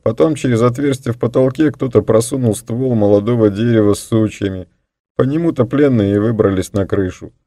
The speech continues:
а оттуда спрыгнули на землю. Там лежали тела четверых часовых.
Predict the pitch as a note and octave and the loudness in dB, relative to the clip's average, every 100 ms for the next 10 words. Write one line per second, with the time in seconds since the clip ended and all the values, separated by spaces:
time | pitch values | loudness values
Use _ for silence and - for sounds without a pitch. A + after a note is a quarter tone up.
0 | _ _ - - D#3+ - D#3+ A2 - B2+ | _ _ -12 -4 -4 -2 0 0 0 -2
1 | A2+ G#2+ G#2 G2+ G2 G2 G2 E2+ E2 _ | 0 0 2 0 0 -2 -4 -6 -16 _
2 | _ _ _ _ _ _ _ _ _ - | _ _ _ _ _ _ _ _ _ 0
3 | E3+ B2 A2 B2 A2+ F#2 G#2+ A#2 A2 G2+ | 2 2 0 0 -2 -2 0 0 -2 -4
4 | G2 G#2+ - - - F#2+ F#2 F2+ | 0 0 -2 -8 -4 -2 -2 -6